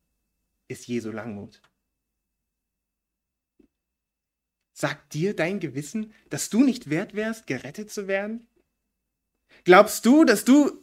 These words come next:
irgendwo eine Grenze erreicht haben müsstest, wo deine Rettung aufhört? Hast du Angst, dass du das Geschenk deiner Rettung vergeuden wirst? Gerade so in den Himmel kommst vielleicht? Dann bist du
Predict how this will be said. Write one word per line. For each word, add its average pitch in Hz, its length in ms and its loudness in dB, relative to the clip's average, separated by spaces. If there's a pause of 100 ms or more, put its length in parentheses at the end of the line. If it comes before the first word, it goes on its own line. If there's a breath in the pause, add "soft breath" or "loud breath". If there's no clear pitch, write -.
irgendwo 277 600 6
eine 208 280 6
Grenze 226 440 2
erreicht 165 460 0
haben 170 220 0
müsstest, 165 540 -2 (680)
wo 151 120 -2
deine 156 240 2
Rettung 175 340 -2
aufhört? 202 520 -6 (1400)
Hast - 240 -8
du 247 240 4
Angst, 233 360 2
dass 175 100 2
du 208 100 -2
das 190 160 4
Geschenk 208 500 0
deiner 175 300 2
Rettung 226 440 -6 (220 loud breath)
vergeuden 151 560 -2
wirst? 247 440 -8 (580)
Gerade 233 400 4
so 233 220 6
in 311 80 4
den 339 100 8
Himmel 330 220 0
kommst 339 280 -2
vielleicht? 339 380 -6 (2250)
Dann 147 140 0
bist 170 200 -2
du 175 280 2